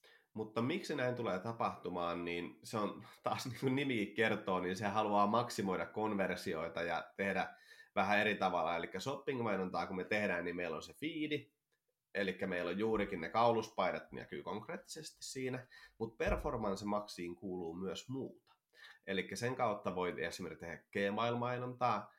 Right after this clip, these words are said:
että jos me kohdistetaan vaikka sivustokävijöille, että joku kävisi nyt vaikka Pihalux verkkokaupassa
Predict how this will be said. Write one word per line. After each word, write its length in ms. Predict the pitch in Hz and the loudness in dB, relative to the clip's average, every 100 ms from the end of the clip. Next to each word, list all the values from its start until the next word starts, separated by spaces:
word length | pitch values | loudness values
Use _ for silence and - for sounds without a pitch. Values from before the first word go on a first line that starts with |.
| _ - | _ -10
että 180 | 85 | -4
jos 120 | 95 107 | -4 -2
me 160 | 87 | -2
kohdistetaan 920 | - - 104 110 95 - 90 90 85 | -4 -4 0 0 0 -6 -2 0 0
vaikka 420 | 90 85 - 90 - | 0 -2 -2 -2 -2
sivustokävijöille, 1160 | - 113 98 - - 85 87 85 85 82 82 - - - - | -2 -4 -4 -6 -4 -2 0 -2 -2 -2 -6 -10 -20 -20 -20
että 180 | - - | -6 -4
joku 180 | 87 | -2
kävisi 360 | 107 101 92 98 | -2 0 0 -4
nyt 80 | 92 | -4
vaikka 240 | 90 - | -4 -4
Pihalux 480 | 98 160 120 113 - | -8 -2 -2 -4 -6
verkkokaupassa 920 | 135 - - 107 98 98 - 98 - | -6 -6 -6 0 0 0 -4 -6 -8